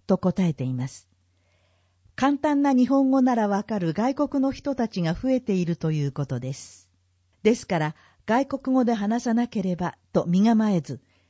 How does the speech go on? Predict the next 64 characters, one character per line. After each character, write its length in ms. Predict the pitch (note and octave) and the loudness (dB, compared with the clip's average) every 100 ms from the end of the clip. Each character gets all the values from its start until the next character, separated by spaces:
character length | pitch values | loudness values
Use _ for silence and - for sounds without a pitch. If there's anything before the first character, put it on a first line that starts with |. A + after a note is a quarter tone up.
| _ - | _ 0
ま 140 | A#3+ | 0
ず 120 | C#4 | 2
は 140 | C4 G3+ | 2 2
日 160 | F3 | 2
本 260 | E3 A#3+ B3+ | 2 2 4
語 140 | A#3+ | 4
で、 180 | G#3 G#3 - _ _ | 4 2 -2 _ _
「こ 140 | - B3+ | -2 0
ん 100 | C#4 | 2
に 120 | C#4+ | 0
ち 160 | - C4+ | -2 -2
は」 180 | C4 - _ | -2 -4 _
と 80 | E3+ | -4
話 280 | E3 G3 A3+ | 0 0 -2
し 60 | |
か 120 | - G#3 | -4 -4
け 100 | F#3+ | -2
て 140 | E3 | 0
み 120 | D#3 | -2
て 120 | C#3+ D3 | -2 -4
く 80 | |
だ 140 | C#3+ D3+ | -4 -4
さ 180 | - C3+ | -4 -6
い。 100 | - _ _ _ _ _ _ _ - | -8 _ _ _ _ _ _ _ -6
楽 260 | A#3 A#3+ D4 | -2 0 0
し 200 | D#4 C#4 | -4 -4
い 40 | |
会 240 | B3+ A3+ | -2 -2
話 140 | A#3 A3 | -2 -2
が 100 | A3 | -2
始 240 | E3+ E3 | -2 0
ま 100 | G#3+ | 2
る 140 | G#3 G3 | 2 2
と 140 | F#3 | 2
思 180 | F3+ F3 | 4 4
い 80 | E3+ | 2
ま 140 | E3+ | 0
す。 220 | - - _ _ _ _ _ _ _ _ _ _ | -4 -14 _ _ _ _ _ _ _ _ _ _
さ 240 | - B3+ | -4 -2
て、 240 | B3+ F#3 F3 _ _ - | 0 0 -2 _ _ -6
そ 200 | - A3 | -2 0
こ 160 | D4+ | 2
で 160 | D4 C#4 | 2 0
大 240 | B3+ C#4 | 0 -2
切 320 | C#4 C4+ C4+ | 0 -2 0
な 160 | B3+ B3 | 2 2
の 120 | G#3+ | 2
が、 240 | F3+ D#3 - _ - | 0 -2 -6 _ -4
優 160 | F3 | -2
し 480 | F#3 C#4 D4 - C#4 | 0 -2 -4 -4 -2
い 40 | B3+ | 2
日 180 | A3+ | 2
本 280 | G3+ A#3 A#3 | 2 2 2
語 160 | A3 A3 | 2 2
を 80 | G3 | 0
使 320 | - - G#3+ | -4 -4 -2
う 80 | G#3+ | 0
と 140 | G3+ | 0
い 100 | G3 | 0
う 40 | F#3 | -2
こ 140 | F#3 | -2
と 120 | E3+ | -2
で 120 | C#3+ | -2
す。 220 | E3 - | -6 -10